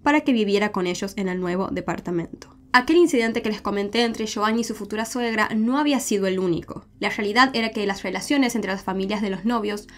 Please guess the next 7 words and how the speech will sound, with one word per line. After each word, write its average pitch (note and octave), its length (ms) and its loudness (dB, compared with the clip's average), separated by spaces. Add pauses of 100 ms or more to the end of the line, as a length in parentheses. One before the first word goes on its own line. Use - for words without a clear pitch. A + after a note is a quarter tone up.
(300)
no D4 140 6
fueron C4 300 4
las G#3+ 160 0
mejores G#3 360 -2
desde G3 240 -4
un F#3+ 140 -4
principio. F#3 600 -6